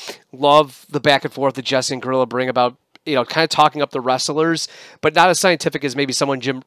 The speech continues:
Jim Ross would do. Not saying that what Jim Ross does is wrong, but I think they give a good balance between that. Um,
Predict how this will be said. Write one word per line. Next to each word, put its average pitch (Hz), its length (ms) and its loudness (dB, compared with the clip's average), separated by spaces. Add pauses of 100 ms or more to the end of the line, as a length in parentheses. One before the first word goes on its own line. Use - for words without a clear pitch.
Jim 127 200 -6
Ross 123 240 -2
would 123 100 -8
do. 117 120 -6
Not 131 160 -2
saying 143 140 -4
that 135 60 -6
what 127 80 -6
Jim 139 120 -4
Ross 131 240 -2
does 123 240 -4
is 107 160 -12
wrong, 147 380 2 (320)
but 135 320 4
I 139 60 -8
think 143 160 -6
they 147 80 -4
give 135 160 -2
a 135 40 -10
good 131 300 -2
balance 120 360 0
between 120 360 -10
that. 95 360 -12 (160)
Um, 110 400 -6